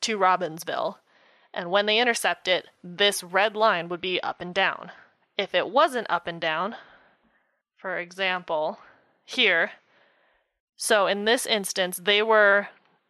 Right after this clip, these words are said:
to the right of it, and this is what the red line would do. Regardless of how the aircraft is pointing,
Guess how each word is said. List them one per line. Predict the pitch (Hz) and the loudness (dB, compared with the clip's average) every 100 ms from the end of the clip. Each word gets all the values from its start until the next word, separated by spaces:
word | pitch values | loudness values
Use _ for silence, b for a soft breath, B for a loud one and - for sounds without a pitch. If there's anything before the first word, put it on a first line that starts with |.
| - | -8
to | - 220 | -2 -2
the | 196 190 180 165 123 | 2 4 6 4 2
right | 175 170 214 | 0 0 0
of | - 294 | 2 4
it, | 339 381 302 - | 4 2 -2 -10
and | 202 190 | -8 -4
this | 185 | -4
is | 196 | -2
what | 190 185 | -2 0
the | 185 | 2
red | 175 170 | 2 2
line | 160 147 151 | 0 -2 -4
would | 151 | -8
do. | - 69 - - _ _ - | -8 -10 -12 -20 _ _ -8
Regardless | 190 202 196 214 254 | -2 2 2 2 0
of | 247 | 0
how | 202 202 | 0 0
the | 196 - | 2 2
aircraft | 190 185 - 175 - | 2 0 0 0 0
is | - - | -10 -10
pointing, | - 233 226 214 165 | -4 -2 0 -2 -4